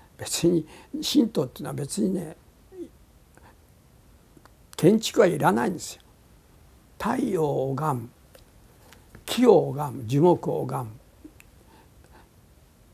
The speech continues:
岩を拝む、それだけでいいんですね。で、その前に、机を置いて、そこにお供え物をして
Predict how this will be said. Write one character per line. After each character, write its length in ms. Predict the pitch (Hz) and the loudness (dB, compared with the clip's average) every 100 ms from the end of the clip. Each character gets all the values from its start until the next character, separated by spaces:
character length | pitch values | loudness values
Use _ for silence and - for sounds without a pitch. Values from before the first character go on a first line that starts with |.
| - | -2
岩 320 | 156 165 214 | 4 6 6
を 240 | 175 135 | 4 2
拝 280 | 135 139 135 | -2 -4 -6
む、 80 | 131 - | -10 -14
そ 200 | - 202 | 0 2
れ 40 | |
だ 120 | 226 | 2
け 80 | 220 | 2
で 80 | 175 | 2
い 40 | |
い 40 | 147 | 0
ん 80 | |
で 60 | 127 | -4
す 120 | - | -10
ね。 140 | 143 - _ - _ _ _ - - | -12 -12 _ -20 _ _ _ -20 -4
で、 80 | 220 | 0
そ 140 | 233 | 2
の 100 | 233 | 2
前 260 | 233 233 175 | 4 4 2
に、 160 | - - - - - - _ _ _ _ _ _ _ _ _ _ _ _ _ - - | 0 -6 -20 -20 -20 -20 _ _ _ _ _ _ _ _ _ _ _ _ _ -20 -16
机 380 | - - 147 131 | -10 -6 -2 0
を 80 | |
置 100 | 127 | 0
い 80 | 139 | -4
て、 260 | 135 180 151 | -4 0 0
そ 140 | 160 | 0
こ 160 | 147 151 | -6 -4
に 80 | 143 | -4
お 100 | 135 | -4
供 320 | 165 151 147 | 0 0 0
え 40 | |
物 320 | 143 147 143 | -2 0 -2
を 60 | 135 | -2
し 160 | - - | -6 -4
て 260 | 165 131 | -2 -2